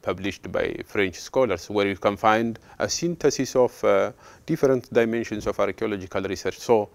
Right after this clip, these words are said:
the Shai culture, a monograph published in two thousand twelve, is very useful. And for those who are very interested to explore the medieval royal, uh,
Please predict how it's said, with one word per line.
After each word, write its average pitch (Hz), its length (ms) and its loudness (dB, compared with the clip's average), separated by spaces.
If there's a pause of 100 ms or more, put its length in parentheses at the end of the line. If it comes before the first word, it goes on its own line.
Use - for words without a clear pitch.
(340)
the 120 80 2
Shai 135 240 8
culture, 123 440 2 (320)
a - 60 -2
monograph 110 580 2
published 110 380 -2
in 110 140 -2
two - 80 -10
thousand 104 500 0
twelve, 117 300 2 (180)
is 95 140 -6
very 113 300 4
useful. 113 460 -2 (480)
And 113 240 2
for 127 200 2
those 139 180 4
who 143 80 6
are 131 160 12
very 127 300 6
interested 123 640 -2
to 104 500 -2 (300)
explore 120 880 8
the 98 800 -4
medieval 107 720 4 (640)
royal, 110 720 8
uh, 90 180 -6